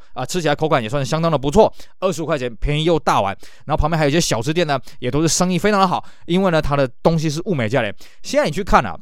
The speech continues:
鸡排店还在，但是二十五块钱真是不可能的啊！这个现在鸡排店，它那边的鸡排到底卖多少钱，我也不是很有印象，因为我这个人很少吃鸡排啊。但是它小吃店也不像以前这么人声鼎沸，也都没了。这个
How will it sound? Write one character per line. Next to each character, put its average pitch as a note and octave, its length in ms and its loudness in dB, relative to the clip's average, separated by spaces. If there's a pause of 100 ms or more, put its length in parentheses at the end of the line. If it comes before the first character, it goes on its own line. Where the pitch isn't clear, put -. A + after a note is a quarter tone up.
鸡 C#4+ 240 -6
排 E3+ 220 0
店 E3+ 260 2
还 A2 240 -2
在， C3 240 2
但 D#3+ 140 -4
是 F#3 160 -4
二 A#3+ 100 6
十 E3 120 2
五 - 20 0
块 E3 100 6
钱 A2+ 120 0
真 C3 80 -2
是 D3+ 40 2
不 F3 120 -6
可 B2+ 180 -8
能 F#2 140 -14
的 F#2+ 80 -8
啊！ F#2+ 240 -2
这 A#2 100 -4
个 D3 60 0
现 F#3+ 120 -2
在 F#3+ 80 2
鸡 G#3+ 140 -4
排 G3 140 6
店， G#3+ 120 2 (320)
它 - 120 -4
那 E4+ 80 -6
边 D#4 120 2
的 - 0 -
鸡 C#4 160 -2
排 A3 120 6
到 A#3+ 80 6
底 A3 80 6
卖 G#3 100 4
多 G#3 160 6
少 D#3+ 100 8
钱， B2 160 0
我 B2 240 2
也 F3 80 6
不 - 140 6
是 D#3+ 100 2
很 C3+ 140 0
有 B2 80 -2
印 B2+ 60 -2
象， C#3 100 -6
因 F3+ 80 -4
为 E3 80 -2
我 A2 60 -4
这 C#3 80 -4
个 B2+ 60 -2
人 G#2 60 -4
很 A#2 80 -4
少 A2 80 -4
吃 A#2 160 -6
鸡 B2 160 -2
排 B2 120 -2
啊。 F2 80 -6 (320)
但 C#4 120 4
是 C4 80 -2
它 B3+ 160 2
小 C3 240 2
吃 D#3+ 120 2
店 G3+ 200 2
也 C3 160 -12
不 C3 140 0
像 G3+ 220 -2
以 C3+ 40 -4
前 B2 200 -4
这 G#3 160 0
么 D#3+ 160 2
人 C3 180 0
声 D#3 180 2
鼎 A#2 140 -4
沸， C3 160 0
也 B2 160 -4
都 G3+ 140 4
没 D3+ 160 -2
了。 G#2 120 -2 (400)
这 - 80 -6
个 B3 140 4